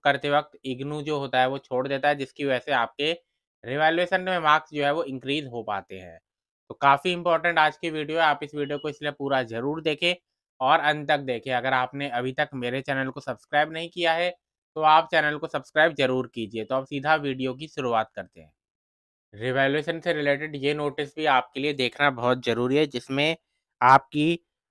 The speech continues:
रिवैल्यूएशन आप कितने टाइम पीरियड तक भर सकते हैं, तो उसमें बदलाव किया गया था, जिसमें अब चालीस दिन कर दिया गया है। इसका मतलब ये है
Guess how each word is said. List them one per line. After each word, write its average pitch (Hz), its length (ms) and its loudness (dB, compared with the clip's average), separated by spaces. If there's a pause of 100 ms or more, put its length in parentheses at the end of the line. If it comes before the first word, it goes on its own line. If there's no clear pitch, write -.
रिवैल्यूएशन 139 640 2
आप 143 220 2 (380)
कितने 165 280 -2
टाइम 147 300 2
पीरियड 143 340 -2
तक 143 120 0
भर 127 220 -4
सकते 135 300 -6
हैं, 151 160 -6
तो 143 180 -6
उसमें 135 340 -6
बदलाव 120 500 0
किया 120 240 0
गया 101 220 -4
था, 107 120 -6
जिसमें 120 320 -2
अब 160 160 6 (500)
चालीस 170 400 10
दिन 170 240 2 (380)
कर 135 140 4
दिया 127 220 0
गया 110 180 -4
है। 104 100 -6
इसका 147 340 -2
मतलब 143 340 -2
ये 131 220 -4
है 143 220 0